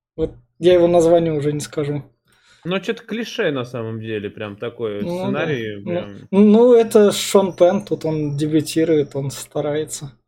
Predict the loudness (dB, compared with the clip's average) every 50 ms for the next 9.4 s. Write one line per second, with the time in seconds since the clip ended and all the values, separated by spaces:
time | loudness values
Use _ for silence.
0 | _ _ _ _ _ -20 -20 -20 -20 _ _ _ 4 4 6 6 6 4 4 4
1 | 6 6 6 6 6 4 4 6 6 6 6 4 2 2 2 2 2 2 2 4
2 | 4 4 4 2 -2 -2 0 0 0 0 0 -2 -2 -2 -2 0 2 4 2 2
3 | 2 2 0 0 2 0 -2 -4 -8 -4 0 2 2 2 0 -4 -10 -6 -4 -2
4 | -2 -4 0 2 4 4 6 6 6 4 6 4 4 6 6 6 6 6 4 4
5 | 4 0 0 0 4 4 6 6 6 6 6 6 6 6 6 6 4 4 2 0
6 | -2 -2 0 2 4 6 4 4 4 0 -6 -18 _ _ _ _ _ _ _ _
7 | _ _ _ _ _ _ _ 0 0 2 4 2 2 4 4 4 4 4 4 4
8 | 4 4 6 6 6 6 6 4 4 4 2 0 0 2 4 4 4 4 2 2
9 | 2 2 2 2 2 -2 -6 -10